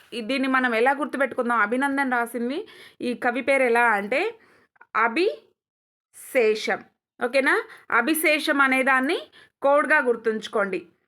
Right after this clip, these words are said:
ఓకేనా? దీని యొక్క ఇతివృత్తం వచ్చేసి మనకి దేశభక్తి, ఆ, ప్రక్రియ వచ్చేసి గేయం అన్నమాట. ఓకేనా? అభిశేషం, అభినందన అనే పాఠం వచ్చిందంటే శేషం లక్ష్మీనారాయణ, అభిశేషం, ఇలా గుర్తుంచుకోండి.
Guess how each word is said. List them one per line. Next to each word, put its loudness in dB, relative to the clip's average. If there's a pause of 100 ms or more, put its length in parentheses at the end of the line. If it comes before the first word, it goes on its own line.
(420)
ఓకేనా? 2
దీని 2
యొక్క 0
ఇతివృత్తం 0
వచ్చేసి -2
మనకి 0
దేశభక్తి, 0 (420)
ఆ, 6
ప్రక్రియ 2
వచ్చేసి 0 (140)
గేయం 4
అన్నమాట. 0 (440)
ఓకేనా? 0
అభిశేషం, 2
అభినందన 2
అనే 2
పాఠం 0
వచ్చిందంటే 0 (600)
శేషం 2
లక్ష్మీనారాయణ, 0
అభిశేషం, 0 (180)
ఇలా 2
గుర్తుంచుకోండి. -4